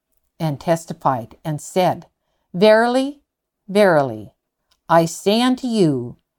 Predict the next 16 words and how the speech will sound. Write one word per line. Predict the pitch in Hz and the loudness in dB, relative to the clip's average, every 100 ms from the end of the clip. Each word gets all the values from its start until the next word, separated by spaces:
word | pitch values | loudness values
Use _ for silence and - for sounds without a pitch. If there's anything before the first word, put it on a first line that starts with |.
| _ _ _ - | _ _ _ 2
that | 180 180 | 2 2
one | 160 165 202 285 | -2 4 4 4
of | 240 | 0
you | 165 160 | -4 -4
shall | 165 - 196 202 | -6 0 4 4
betray | 214 208 - 165 143 | 2 -6 -2 -2 -2
me." | 123 - | -8 -14
He | - 190 | -10 -4
could | 190 - | -4 -4
feel | 214 147 - | -4 -4 -4
it. | - _ _ _ _ _ | -12 _ _ _ _ _
He | 180 | -10
could | - 160 | -8 -8
feel | - 208 214 | -4 -2 0
it | 180 | 0
happening. | 214 196 190 147 101 | 0 0 0 -6 -10